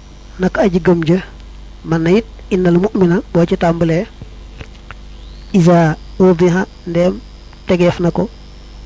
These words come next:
mooy tëraleef na ko, fii qabrihi, ci bàmmeelam, ataahu, dikkal ko, malakaani, yaari malaaka, aswadal wajhi, yi aji ñuul kanam,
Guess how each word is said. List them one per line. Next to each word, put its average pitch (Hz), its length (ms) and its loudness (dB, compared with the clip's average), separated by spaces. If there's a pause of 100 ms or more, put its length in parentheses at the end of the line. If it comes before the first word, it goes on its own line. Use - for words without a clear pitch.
mooy 170 100 2
tëraleef 180 460 4
na 165 120 0
ko, 175 140 0
fii 196 260 0
qabrihi, 175 460 0
ci 196 80 0
bàmmeelam, 170 480 0 (1500)
ataahu, 175 400 2
dikkal 175 300 2
ko, 175 240 0 (140)
malakaani, 170 720 0 (260)
yaari 175 260 2
malaaka, 170 520 0 (1900)
aswadal 175 840 2
wajhi, 190 460 0 (120)
yi 185 160 0
aji 185 320 -2 (1300)
ñuul 185 400 4 (160)
kanam, 175 300 -2